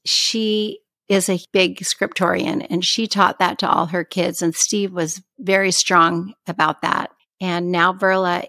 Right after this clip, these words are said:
is eighty-nine years old and is helping us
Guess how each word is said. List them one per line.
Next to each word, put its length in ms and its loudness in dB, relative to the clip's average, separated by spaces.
is 420 -4
eighty-nine 540 0
years 240 0
old 300 -2
and 140 2
is 140 0
helping 420 0
us 460 -2